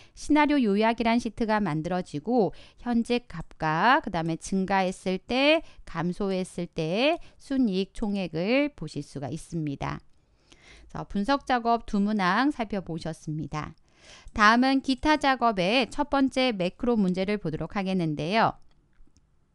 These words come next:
매크로 문제는, 어, 매크로를 먼저 기록을 해 놓으신 상-, 다음에, 어, 매크로를 연결하는 방법이 있고요. 또는 도형이나 버튼을 먼저 만들고 연결을 바-, 어, 동시에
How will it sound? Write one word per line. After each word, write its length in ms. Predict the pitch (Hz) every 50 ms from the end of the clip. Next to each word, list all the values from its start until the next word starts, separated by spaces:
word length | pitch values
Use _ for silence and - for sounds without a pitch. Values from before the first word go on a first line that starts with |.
| - - - - - - - - -
매크로 380 | - 208 220 220 - 311 320 311
문제는, 720 | 277 240 220 202 233 233 233 220 214 214 220 220 220 208 - -
어, 260 | - 190 175 165 165 160
매크로를 500 | 165 190 214 - - 285 269 262 269 254
먼저 420 | 208 180 165 170 170 185 190 202 196 -
기록을 480 | - - 202 226 240 233 247 254 277
해 140 | 269 302 320
놓으신 440 | 302 294 269 269 277 - 285 262 262
상-, 300 | 240 - 285 269 269 262 - - -
다음에, 680 | - - 185 180 190 196 190 185 208 233 233 190 165 - - - - - -
어, 160 | - 165 165
매크로를 500 | 151 165 175 180 - - 214 214 202 208
연결하는 540 | 190 165 156 160 185 190 202 202 202 208 220
방법이 420 | 208 208 165 165 165 180 185 180 165
있고요. 480 | 147 - - 170 185 202 196 160 139 - - - - - - -
또는 520 | - 208 214 202 208 226 254 277 302 320
도형이나 720 | - - 196 196 202 208 208 214 214 214 214 208 214 214 214 208
버튼을 420 | - - 175 - - 202 208 208 202
먼저 320 | 180 151 147 160 160 185
만들고 760 | 185 170 139 156 151 165 165 165 - 233 277 311 330 349 370 - - - - - -
연결을 420 | 165 165 175 180 190 190 196 196
바-, 140 | - - - - - -
어, 160 | 190 180 170 165 -
동시에 760 | - 170 170 165 - - 185 180 185 208 240 269 294 285